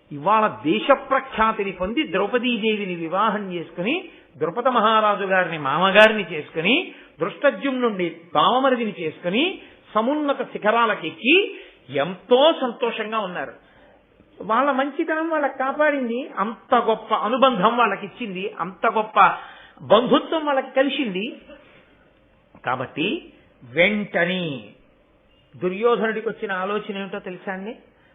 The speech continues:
చాలా కాలం పాండవులను అక్కడ ఉండనివ్వకూడదు. వాళ్ళు అక్కడ ఉన్నారు, ఈయనకేమిటి బాధ? అంటే పాండవులు ఎంత శక్తివంతులో దృష్టద్యుమ్నుడు అంత శక్తివంతుడు.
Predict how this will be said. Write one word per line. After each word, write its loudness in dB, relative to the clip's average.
చాలా 4
కాలం 2
పాండవులను -2
అక్కడ -8
ఉండనివ్వకూడదు. -10
వాళ్ళు -4
అక్కడ -2
ఉన్నారు, 2
ఈయనకేమిటి -4
బాధ? -2
అంటే -4
పాండవులు 0
ఎంత -2
శక్తివంతులో -4
దృష్టద్యుమ్నుడు -2
అంత -6
శక్తివంతుడు. -12